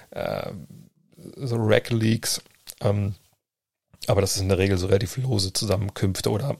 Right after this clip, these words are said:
man zahlt halt Geld, dass man Tennis spielen kann oder sowas. Äh, nee, wenn du aus den Schulen raus bist, aus der Uni raus bist, dann ist es entweder so in den Communities so ein bisschen organisiert. Ähm, es gibt zum Beispiel, äh, kannst du Softball,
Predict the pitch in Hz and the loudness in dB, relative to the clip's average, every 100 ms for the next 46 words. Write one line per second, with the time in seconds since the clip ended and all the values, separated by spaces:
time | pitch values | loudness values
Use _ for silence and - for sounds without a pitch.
0 | - 104 95 - 107 110 101 - 101 113 | -6 -6 -6 -2 -2 0 -2 0 -2 -2
1 | 113 - 117 107 - 120 110 - 113 113 | -2 -2 -2 -2 -2 -2 -2 -2 -2 -2
2 | 120 120 - - - - - - - - | -4 -8 -10 -18 -18 -16 -16 -18 -6 0
3 | 104 160 175 117 107 107 - - 113 101 | 4 6 6 4 4 4 2 0 0 2
4 | - 123 131 113 95 - - 165 - - | 0 4 4 6 4 4 2 0 -2 -6
5 | 147 - 120 117 104 117 - 160 - - | -4 -2 2 2 2 2 2 -2 -2 -8
6 | - - - - - _ _ - 104 107 | -20 -20 -20 -20 -20 _ _ 0 2 2
7 | 117 110 127 113 104 113 110 104 - 113 | 2 2 6 6 6 4 4 2 2 2
8 | 120 120 117 107 117 117 107 107 101 92 | 2 2 2 2 2 2 4 6 4 6
9 | 117 110 - _ _ - 104 90 90 104 | 4 4 -4 _ _ -8 -6 -4 -6 -8
10 | _ _ _ - - - - 127 - - | _ _ _ -14 -10 -4 -4 -2 -4 -4
11 | - - - _ - - _ _ _ - | -8 -10 -14 _ -20 -20 _ _ _ -10
12 | 110 95 - - 104 - - | -6 -2 0 0 -2 -4 -6